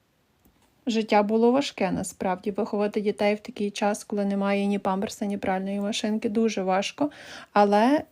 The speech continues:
е, народжуваність була дуже високою. Отож,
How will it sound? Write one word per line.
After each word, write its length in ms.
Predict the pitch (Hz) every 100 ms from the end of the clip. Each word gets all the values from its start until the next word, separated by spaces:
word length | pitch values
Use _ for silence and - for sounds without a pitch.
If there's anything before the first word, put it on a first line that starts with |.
| -
е, 200 | 202 196
народжуваність 840 | 190 208 202 233 240 208 208 214
була 220 | 214 214
дуже 300 | 202 214 220
високою. 600 | 202 202 196 - - 285 285 _ _ _ _ _ _ _ _ _ - - - - - _ _ -
Отож, 500 | 254 254 - -